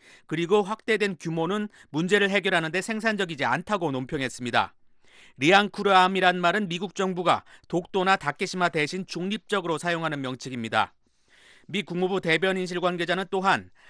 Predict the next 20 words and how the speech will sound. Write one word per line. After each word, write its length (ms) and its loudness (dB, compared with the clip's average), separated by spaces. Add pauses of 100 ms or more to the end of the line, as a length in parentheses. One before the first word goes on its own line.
(120)
한국이 560 -2
지소미아에 720 0
남아있는 520 4
것이 400 -2 (220)
미국의 480 -4
국익에 420 -4
부합한다는 720 0
점을 320 0 (240)
매우 380 4
고위급 480 -2
경로를 380 -2
통해 260 -6
미-, 220 -2
한국 340 -6
정부에 420 -2 (180)
명확하게 580 0
밝힌 340 -4
바 80 2
있다고 340 0
말했습니다. 640 -2